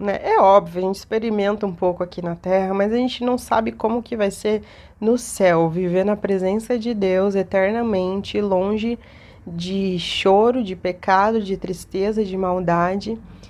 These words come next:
Então, realmente, isso é uma coisa que a gente não pode ver. Mas a gente pode focar os nossos olhos lá, pra que a gente possa ter esperança aqui, pra que isso nos, nos traga esperança, né? Tem outro texto que eu gosto muito,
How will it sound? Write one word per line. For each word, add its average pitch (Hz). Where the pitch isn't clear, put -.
Então, 202
realmente, 269
isso 254
é -
uma 247
coisa 233
que 226
a 226
gente 226
não 214
pode 185
ver. 156
Mas 185
a 202
gente 208
pode 214
focar 226
os 233
nossos 254
olhos 240
lá, 175
pra 190
que 196
a 190
gente 190
possa 190
ter 202
esperança 208
aqui, 196
pra 196
que 196
isso 240
nos, 226
nos 220
traga 226
esperança, 202
né? 170
Tem 190
outro 220
texto 226
que -
eu 214
gosto 214
muito, 208